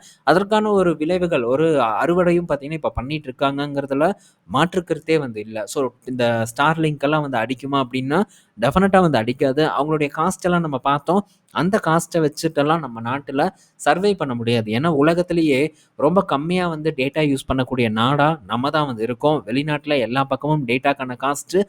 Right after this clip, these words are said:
ரொம்ப அதிகமா இருக்கு. So Reliance Jio இதுல சக்சஸா வந்து பிசினஸ் பண்ணிட்டு இருக்காங்கங்கிறது இந்த இடத்துல நம்ம பார்க்கிறோம். So நம்ம அடுத்த கட்ட வளர்ச்சியா தான்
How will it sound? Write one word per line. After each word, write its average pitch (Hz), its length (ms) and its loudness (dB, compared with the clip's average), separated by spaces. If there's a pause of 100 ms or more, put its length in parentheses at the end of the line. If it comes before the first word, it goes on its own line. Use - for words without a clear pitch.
(280)
ரொம்ப 175 300 4
அதிகமா 143 420 -2
இருக்கு. - 260 -8
So - 140 0
Reliance 160 420 0
Jio 151 280 2
இதுல 139 240 0 (440)
சக்சஸா 190 600 -2
வந்து 160 220 -2
பிசினஸ் 151 380 -6
பண்ணிட்டு 139 300 -4
இருக்காங்கங்கிறது 131 640 -4
இந்த 120 140 -2
இடத்துல 127 240 -4
நம்ம 107 200 -6
பார்க்கிறோம். 104 380 -4
So 147 140 -2
நம்ம 151 260 2
அடுத்த 131 260 -2
கட்ட 156 220 -4
வளர்ச்சியா 139 500 0
தான் 175 220 4